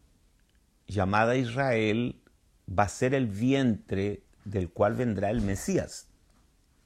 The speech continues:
En el antiguo pacto, Dios levantó una nación. En el nuevo pacto nos trajo al Mesías, un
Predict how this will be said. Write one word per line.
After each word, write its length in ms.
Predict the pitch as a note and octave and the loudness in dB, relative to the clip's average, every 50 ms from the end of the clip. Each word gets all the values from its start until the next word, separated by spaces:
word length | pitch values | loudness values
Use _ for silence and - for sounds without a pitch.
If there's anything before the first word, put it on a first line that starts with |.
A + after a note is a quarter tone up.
| _ _ _ _ _ _ _ _ _ _ - - - _ _ - _ | _ _ _ _ _ _ _ _ _ _ -20 -20 -20 _ _ -12 _
En 100 | - G2+ | -2 0
el 140 | G2 F#2 F#2 | 2 2 2
antiguo 580 | F#2 F#2+ E2 - - C#3 D3 - D#3 C#3+ - - | 2 0 -2 2 4 4 6 6 6 4 8 10
pacto, 500 | C#3+ C3+ C3+ - - - D3+ D#3 D#3+ - - | 10 10 10 6 0 -2 -2 0 0 -2 -4
Dios 260 | G2 F2 G#2+ A#2+ B2+ | -4 0 2 2 2
levantó 640 | C#3 C3+ B2 A#2 G2+ G2 F#2 - _ - A2 A2+ | 2 2 2 2 2 0 -2 -4 _ 0 0 2
una 360 | - - - B2 A#2+ A#2 A#2 | 2 0 0 -2 0 0 -2
nación. 680 | G#2 G2 F#2 F2 - - - C#3+ D3 B2+ F#2 D2+ C2 - _ _ _ _ _ - _ _ _ _ _ _ _ _ _ _ _ _ _ _ _ _ _ _ _ _ _ _ _ _ - | -2 -2 -4 -6 -8 -6 -2 0 0 0 0 -4 -8 -12 _ _ _ _ _ -20 _ _ _ _ _ _ _ _ _ _ _ _ _ _ _ _ _ _ _ _ _ _ _ _ -2
En 140 | G#2+ F#2+ F#2 | 0 0 2
el 120 | F#2 F#2+ | 0 0
nuevo 320 | G2 G#2 A#2 B2 A2+ - | 0 0 0 0 -2 2
pacto 600 | - B2+ B2 B2 B2 - - B2+ C3 B2+ - - _ _ _ - _ - _ _ _ _ | 4 6 6 6 4 -2 -4 -2 -2 -2 -2 -6 _ _ _ -20 _ -20 _ _ _ _
nos 240 | G#2 F#2+ F2+ D#2+ - _ | -4 -4 -2 -4 -4 _
trajo 360 | - A#2+ A2+ A#2+ - A#2+ B2 | 2 4 4 4 4 4 4
al 120 | A#2 G2+ | 4 4
Mesías, 640 | F2+ D2+ - - - D3+ C#3 F#2+ - - - - - _ _ _ _ _ _ _ _ _ _ _ _ _ _ _ _ _ _ _ - - - - - | 2 -2 -4 -4 -2 0 0 0 0 -4 -8 -18 -20 _ _ _ _ _ _ _ _ _ _ _ _ _ _ _ _ _ _ _ -20 -20 -20 -6 -2
un 380 | - B2 C#3 D#3 E3+ F3+ E3+ E3 | 2 4 4 4 2 2 -2 -4